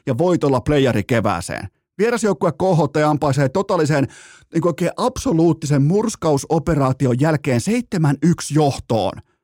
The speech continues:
Ja tästä alkoi urheilugaalatason nousu. Tästä alkoi muuten mestaruus D V D. Kela nousi <laughs> lopulta kolme minuuttia ennen loppua kahdeksan seitsemän kotivoittoon ja etenee pudotuspeleihin.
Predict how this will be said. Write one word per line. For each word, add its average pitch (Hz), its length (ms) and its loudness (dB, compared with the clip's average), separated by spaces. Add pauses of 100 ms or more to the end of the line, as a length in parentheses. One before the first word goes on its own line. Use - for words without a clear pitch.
(400)
Ja 131 120 0
tästä - 380 -2
alkoi 143 560 2 (280)
urheilugaalatason 139 1120 2
nousu. 117 400 2 (240)
Tästä 240 300 -2
alkoi 165 220 0
muuten 147 320 2
mestaruus 139 580 2
D 117 200 2
V 92 220 -4
D. 90 180 -6 (380)
Kela 254 300 0
nousi 202 420 2 (400)
<laughs> - 380 -14
lopulta - 760 0 (400)
kolme 269 300 2
minuuttia 214 440 2
ennen 165 300 2
loppua 151 460 0 (100)
kahdeksan 220 640 -2
seitsemän 165 760 2
kotivoittoon 135 880 2 (320)
ja 160 100 2
etenee 147 460 0 (300)
pudotuspeleihin. 120 840 0